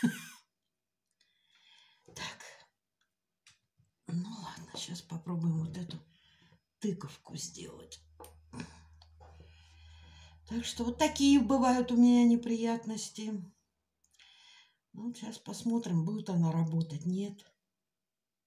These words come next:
Потому что покупать новую машинку в мои планы, ну, никак не входило. Так что вот так, мои дорогие, пожаловалась вам.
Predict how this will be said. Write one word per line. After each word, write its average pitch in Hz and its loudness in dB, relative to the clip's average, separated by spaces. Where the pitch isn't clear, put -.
Потому - -10
что - -16
покупать 175 -10
новую 190 -2
машинку 220 -2
в 202 -6
мои 185 -4
планы, 202 -8
ну, 240 0
никак 180 2
не 180 -2
входило. 165 -6
Так - -16
что - -10
вот 202 -12
так, 180 -4
мои 175 2
дорогие, 175 -2
пожаловалась 180 -8
вам. 175 -12